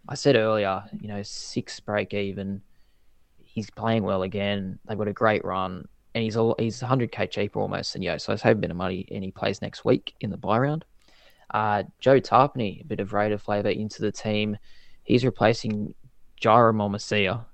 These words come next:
so obviously a big upgrade there. I need, I need a front row forward while Taumalolo is injured, and Tarpany's been doing a really good job.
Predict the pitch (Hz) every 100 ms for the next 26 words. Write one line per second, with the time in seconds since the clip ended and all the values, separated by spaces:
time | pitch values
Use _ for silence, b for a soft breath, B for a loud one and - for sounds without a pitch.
0 | - - 107 101 110 120 - 104 98 113
1 | - 104 - 98 95 110 104 101 101 104
2 | 110 101 - 113 113 113 - 107 90 98
3 | - 101 98 98 - b b b b 101
4 | 98 - 104 95 95 95 92 - - 110
5 | 107 127 - - - 101 - 117 120 113
6 | 95 95 101 95 101 98 85 95 95 -